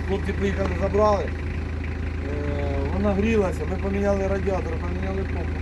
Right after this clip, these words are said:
поміняли масла, фільтра, зробили ходовку. Навіть цю фірму просто на розборку взяв. Пом-, подкрилка цього,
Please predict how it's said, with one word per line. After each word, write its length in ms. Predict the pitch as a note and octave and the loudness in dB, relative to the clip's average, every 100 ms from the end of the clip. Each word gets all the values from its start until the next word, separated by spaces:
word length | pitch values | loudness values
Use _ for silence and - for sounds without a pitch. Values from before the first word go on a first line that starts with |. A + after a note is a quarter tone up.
| - | -2
поміняли 320 | F#3+ F#3+ F#3+ F#3+ | -2 -2 -2 0
масла, 380 | G3 G3 - - G3 | -2 -2 -2 -2 0
фільтра, 300 | G3 F#3 E3+ D3+ - | -2 0 0 0 0
зробили 340 | F#3 G3 G3 | 0 2 2
ходовку. 640 | F#3 G3 F#3 F3+ D#3+ - - - - - | 0 -2 -2 0 0 -2 -2 -2 -2 -2
Навіть 280 | G3 G3+ F#3+ | 0 0 0
цю 200 | F#3+ G3 F#3 | -2 -2 0
фірму 240 | G3+ G3+ G3 | 0 0 0
просто 220 | G3 F#3+ - - | -2 -2 -2 -2
на 40 | |
розборку 500 | - E3+ - - - - | -2 -2 -2 -2 -2 -2
взяв. 200 | - F3 - - - - | -2 -2 -2 -2 -2 -2
Пом-, 340 | F3 F#3 - F#3+ | -2 -2 -2 -2
подкрилка 600 | F#3 - A3 A3 G3 D#3 C#3 | -2 2 4 4 2 -2 -2
цього, 220 | D#3 C#3 | -2 -2